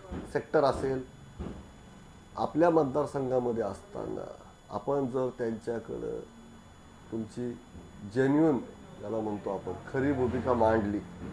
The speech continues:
आणि मतदारसंघातील युवकाला रोजगाराची संधी देण्यासाठी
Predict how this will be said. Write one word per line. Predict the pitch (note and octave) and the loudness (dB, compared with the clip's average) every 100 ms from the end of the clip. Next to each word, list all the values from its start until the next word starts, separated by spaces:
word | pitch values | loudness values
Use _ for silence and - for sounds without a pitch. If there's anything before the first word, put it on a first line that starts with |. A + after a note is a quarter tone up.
| - - - - | -14 -16 -14 -6
आणि | A#2 | -2
मतदारसंघातील | A2+ A2+ G#2 B2 D#3+ D#3 C#3+ C3 C3 B2+ C#3 B2+ A#2 | 0 0 0 4 4 4 0 2 2 2 0 -2 0
युवकाला | A#2+ B2 B2+ A#2 G#2 - - - - - - - - | 4 4 6 4 2 -2 -8 -14 -14 -16 -16 -16 -2
रोजगाराची | B2 A#2 B2 B2+ B2 C3 | 2 4 4 4 2 -4
संधी | - A#2+ A#2+ B2 | -2 -2 0 0
देण्यासाठी | A#2 A2+ A#2 B2 G#2+ A2+ | 2 2 2 0 0 -2